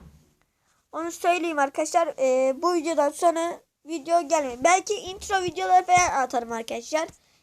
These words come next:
Videosuz kalmasın diye intro yaparım, atarım.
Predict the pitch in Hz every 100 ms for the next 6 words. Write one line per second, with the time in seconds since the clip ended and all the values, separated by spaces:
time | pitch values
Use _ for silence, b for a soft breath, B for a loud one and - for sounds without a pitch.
0 | _ 269 262 311 330 339 370 339 311 302
1 | 262 311 381 330 - 339 339 - - -
2 | 247 269 233 - - - 285 233